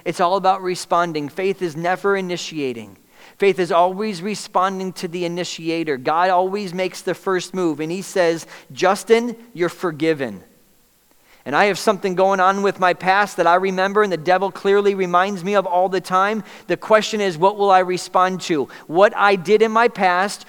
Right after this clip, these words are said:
or what Jesus said that I'm forgiven? And you know what it means to be forgiven? You are completely cleared of all the debt that you would owe regarding this situation.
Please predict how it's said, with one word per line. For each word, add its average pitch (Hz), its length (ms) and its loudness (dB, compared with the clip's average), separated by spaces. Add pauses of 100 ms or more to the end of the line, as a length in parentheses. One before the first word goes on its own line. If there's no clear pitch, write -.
(160)
or 180 120 4
what 170 240 2
Jesus 185 440 -4
said 185 240 0
that 175 100 4
I'm 165 160 0
forgiven? 156 560 -2 (680)
And 175 80 -4
you 180 80 0
know 185 140 4
what 226 140 8
it 240 60 -4
means 214 280 -4
to 214 80 -2
be 208 100 -4
forgiven? 208 680 0 (300)
You 190 280 -2
are 180 120 6
completely 214 720 -4
cleared 185 420 0
of 170 120 0
all 185 280 4
the 202 140 2
debt 175 340 0
that 165 140 -2
you 165 200 -6
would 175 200 0
owe 156 280 2
regarding 143 480 -4
this 139 140 -6
situation. 113 720 -12